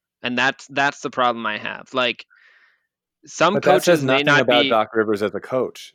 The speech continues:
Speaker 1: But,
Speaker 2: That's
Speaker 1: but
Speaker 2: just your
Speaker 1: just
Speaker 2: opinion of those players on that team.
Speaker 1: No, but it's,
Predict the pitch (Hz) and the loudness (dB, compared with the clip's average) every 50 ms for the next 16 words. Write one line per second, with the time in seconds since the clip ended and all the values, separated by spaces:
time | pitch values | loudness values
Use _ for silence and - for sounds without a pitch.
0 | _ - - 151 160 156 156 151 143 - - 117 117 - - 113 110 110 180 175 | _ -2 2 2 2 2 0 -6 -4 -2 0 0 0 -2 -4 -2 -2 0 -2 -2
1 | 127 117 117 110 107 101 98 101 95 92 92 95 95 95 - _ - 107 104 101 | -4 -6 -8 -8 -8 -6 -4 -4 -4 -4 -4 -4 -4 -4 -6 _ -4 -2 -2 -2
2 | 95 85 85 90 85 82 85 82 82 - 113 107 101 - - 160 165 - - - | -2 -4 -6 -8 -10 -10 -12 -12 -12 -14 -16 -18 -20 -20 -12 -6 -4 -4 -2 -4
3 | - 120 131 123 156 156 147 151 147 - - - - - | -6 -8 -4 0 0 2 4 2 0 0 -2 -10 -14 -14